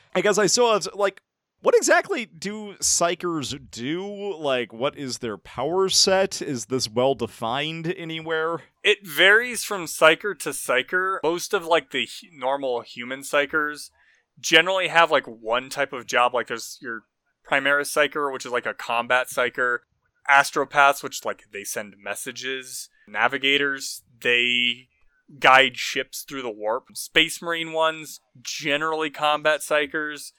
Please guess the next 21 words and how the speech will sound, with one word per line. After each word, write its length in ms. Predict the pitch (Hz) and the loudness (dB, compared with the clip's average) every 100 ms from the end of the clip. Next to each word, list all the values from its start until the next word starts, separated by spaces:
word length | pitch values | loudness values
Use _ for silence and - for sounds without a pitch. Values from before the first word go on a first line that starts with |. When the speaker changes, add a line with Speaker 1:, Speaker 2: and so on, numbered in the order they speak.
| _ _ - | _ _ -6
Speaker 2:
Um, 220 | 147 131 | -2 0
and 300 | 131 127 127 | -2 -10 0
their, 400 | 131 135 135 131 | 2 4 2 0
like, 220 | 120 107 - | -2 -6 -8
Psyker 480 | - 139 127 143 120 _ - | -6 -2 -2 -4 -8 _ -20
abilities 540 | 120 - 127 127 123 | -16 -6 -6 -4 -10
and 160 | 117 110 | -14 -6
powers 420 | 123 117 127 120 | -2 0 -2 -8
are 120 | 120 | -14
usually 920 | 110 113 123 123 123 127 117 113 110 _ _ _ _ - | -18 -20 -18 -18 -12 -8 -8 -10 -14 _ _ _ _ -4
heavily 460 | 147 143 143 127 | 0 2 2 -2
influenced 520 | 123 123 139 131 123 | -4 -8 -8 -8 -6
by 100 | - | -2
whatever 340 | 117 123 123 113 | -2 0 -2 -2
chapter 520 | - 120 113 - 117 | -6 -2 -2 -2 -10
they 160 | 110 107 | -8 -8
belong 420 | 104 98 101 104 | -8 -8 -10 -12
to 260 | - 120 120 | -14 -12 -10
and 140 | 113 | -12
whatever, 320 | 107 110 107 101 | -8 -8 -8 -10
like, 220 | 98 | -12